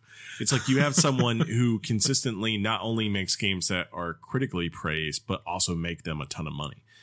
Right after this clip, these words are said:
Speaker 1: And it's like when you become that, you become something where if you're Naughty Dog, that's a liability, right? You have to make a decision. Either you are okay with Neil Druckmann walking away from your company because you think, "We'll find someone else," or you go,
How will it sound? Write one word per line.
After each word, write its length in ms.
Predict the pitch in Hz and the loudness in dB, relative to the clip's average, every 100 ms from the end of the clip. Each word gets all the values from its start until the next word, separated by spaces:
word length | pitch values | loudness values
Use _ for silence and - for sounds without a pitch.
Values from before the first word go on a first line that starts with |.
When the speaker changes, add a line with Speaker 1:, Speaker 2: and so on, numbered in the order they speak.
| - - | -10 -4
Speaker 1:
And 100 | 98 | 0
it's 160 | 92 | 2
like 140 | 101 92 | 0 -2
when 160 | 98 | -2
you 100 | 107 | -2
become 360 | 95 - 131 175 | -2 -2 0 2
that, 280 | 85 78 80 _ _ _ _ - | 0 -2 -6 _ _ _ _ -6
you 180 | 104 | -2
become 440 | 110 113 113 104 95 | -2 0 0 0 2
something 500 | - 95 98 92 92 | 0 0 -2 -4 -2
where 460 | 90 90 87 82 - | -2 -2 -2 -4 -4
if 300 | 113 - 104 | -4 -4 -2
you're 500 | 101 104 104 95 - _ - | -2 0 0 -2 -6 _ -8
Naughty 300 | 92 117 180 | -2 0 0
Dog, 380 | 87 78 90 139 _ - | 0 -2 -4 -6 _ -4
that's 180 | 110 147 | 0 0
a 60 | |
liability, 640 | 123 117 107 92 143 80 | 0 0 0 0 0 -2
right? 180 | 67 92 | -2 -4
You 220 | 101 110 | -4 -2
have 120 | 120 120 | -2 -2
to 100 | 104 | -2
make 180 | 104 110 | -2 -2
a 60 | |
decision. 480 | 92 - 175 120 78 | -2 0 2 0 -2
Either 420 | - 110 131 110 - | -2 -2 0 -2 -4
you 380 | 110 110 110 107 | -8 -2 -2 -2
are 300 | 95 95 - | -6 -6 -4
okay 640 | 120 135 160 180 117 95 117 _ _ _ _ _ - | -6 -4 -2 0 0 0 -6 _ _ _ _ _ -8
with 180 | 104 113 | -6 0
Neil 240 | 113 117 | 0 2
Druckmann 460 | 104 117 - 101 92 | 0 -2 0 0 0
walking 400 | 92 110 110 98 | 0 -2 -2 -2
away 180 | 98 | -2
from 220 | 101 107 95 | -2 -2 -4
your 100 | 87 | -4
company 420 | - 165 104 95 | -4 -2 0 0
because 280 | 98 95 92 | 0 -2 -2
you 80 | |
think, 260 | 92 92 87 | -2 -2 -2
"We'll 140 | 95 90 | -4 -4
find 340 | - 85 87 | -2 -2 -2
someone 220 | - 87 | -2 0
else," 260 | 131 147 - | 0 -2 -2
or 140 | 90 | -4
you 140 | 95 92 | -4 -2
go, 300 | 90 87 | -2 -4